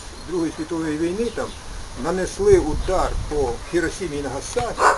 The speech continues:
атом, випробували атомну зброю, і тут раптом в один пих домовляються з ними про двосторонній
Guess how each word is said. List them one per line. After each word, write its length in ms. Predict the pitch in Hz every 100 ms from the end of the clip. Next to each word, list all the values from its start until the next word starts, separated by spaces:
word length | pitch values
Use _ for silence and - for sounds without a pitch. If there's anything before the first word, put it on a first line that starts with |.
| - - - -
атом, 460 | - 208 - 170 165 147 - - 160 160
випробували 480 | 196 226 180 165 -
атомну 380 | 190 - 165 151 120
зброю, 360 | 143 247 269 151 - - - - - - - - - 180
і 40 | 190 -
тут 200 | 285 196
раптом 440 | 254 269 - 208 -
в 60 |
один 240 | 190 202 185 -
пих 160 | 247 277 - -
домовляються 680 | 185 180 175 247 226 190 175
з 280 | 139 151 240
ними 260 | 302 220 - - - - - - - - - -
про 300 | 170 269 294 277 - - - - - - 147
двосторонній 720 | 226 - - 220 269 254 214